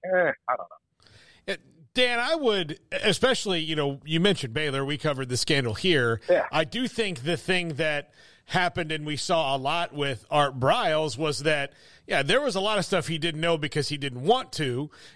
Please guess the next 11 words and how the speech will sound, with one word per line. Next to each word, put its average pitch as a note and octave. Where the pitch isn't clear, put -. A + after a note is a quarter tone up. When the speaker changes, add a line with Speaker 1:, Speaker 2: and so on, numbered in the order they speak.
Speaker 2:
and D#3
Speaker 1:
Yep. B2
Speaker 2:
he E3
just, E3
that F#3
was F3
the E3+
wall E3
he D#3
put D3+
up. F3